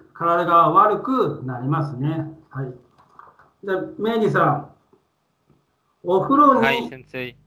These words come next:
Speaker 1: 入らない方がいい。お風呂に入らない方がいいですね。これもアドバイスですね。入らない。これアドバイスですね。どうしてですか？どんなアドバイスですか？
Speaker 2: うん。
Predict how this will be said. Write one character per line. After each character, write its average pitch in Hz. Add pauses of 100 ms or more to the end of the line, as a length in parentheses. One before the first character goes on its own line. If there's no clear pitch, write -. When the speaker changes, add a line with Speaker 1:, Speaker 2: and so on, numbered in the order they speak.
(240)
Speaker 1:
入 214
ら 285
な 269
い -
方 175
が 160
い 170
い。 139 (200)
お 175
風 262
呂 247
に 214
入 196
ら 254
な 247
い 180
方 147
が 147
い -
い 139
で -
す 139
ね。 175 (180)
こ 190
れ 202
も 208
ア 226
ド 233
バ 196
イ 143
ス 143
で -
す 180
ね。 196
入 185
ら 220
な 175
い。 - (200)
こ -
れ 160
ア 175
ド 214
バ 160
イ 139
ス -
で -
す 143
ね。 180 (220)
ど 269
う 294
し -
て 196 (340)
で 135
す -
か？ - (360)
ど 262
ん 247
な 196
ア -
ド 180
バ 151
イ -
ス 139
で 117
す -
か？ - (3250)
Speaker 2:
う 156
ん。 151